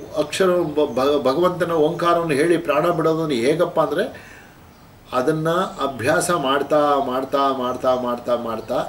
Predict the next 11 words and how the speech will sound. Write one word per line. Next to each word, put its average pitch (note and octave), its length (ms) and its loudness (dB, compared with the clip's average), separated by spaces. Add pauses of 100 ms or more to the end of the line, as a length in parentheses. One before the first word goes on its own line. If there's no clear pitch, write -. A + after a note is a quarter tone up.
ಎಲ್ಲವೂ C3+ 540 -2
ಸುಲಭವಾಗುತ್ತೆ. A#2 720 0
ಅದಕ್ಕೆ C#3 680 -4 (160)
ಮೊದಲೇ C#3 360 2
ಅಭ್ಯಾಸ D3 460 2
ಮಾಡಿ B2+ 260 0
ಅಂತ A#2+ 120 -6
ಹೇಳಿದ್ದೇನೆ. A2 640 -6 (100)
ನಾವೇನ್ E3+ 360 4
ಮಾಡ್ತೀವಿ? E3 600 2 (260)
ಯೋಚನೆಯಲ್ಲೇ G3+ 1200 2